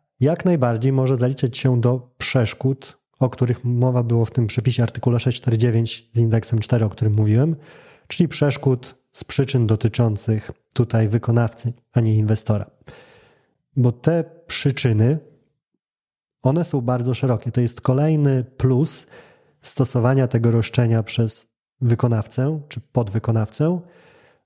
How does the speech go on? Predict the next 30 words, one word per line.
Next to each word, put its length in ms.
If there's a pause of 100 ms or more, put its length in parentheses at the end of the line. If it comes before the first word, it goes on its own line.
(120)
że 340 (360)
nie 220
musi 320
być 220
tak 260
nawet, 300
że 100
te 120
blokady, 640
te 120
kłody, 480
które 320
rzucił 540 (360)
inwestor 520
chociażby 460
pod 220
nogi 320
wykonawcy 580
w 60
trakcie 380
realizacji 560
robót, 380 (380)
były 260
zawinione. 520 (840)
Wystarczy, 440
żeby 220
to 120
były 320
rzeczy, 560
które 580